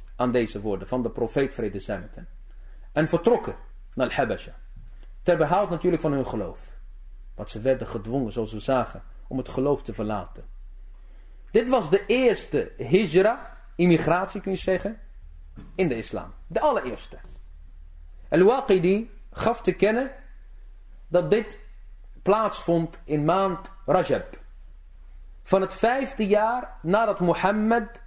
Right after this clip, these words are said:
de profeetschap ontving. In het vijfde jaar nadat Mohammed de profeetschap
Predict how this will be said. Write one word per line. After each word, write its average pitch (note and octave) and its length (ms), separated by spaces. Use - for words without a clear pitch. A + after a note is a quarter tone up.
de E3 160
profeetschap G3+ 840
ontving. A#2+ 480
In A#2+ 120
het A2+ 100
vijfde F3 380
jaar D3 380
nadat D#3+ 300
Mohammed D#3+ 720
de C3 80
profeetschap E3+ 800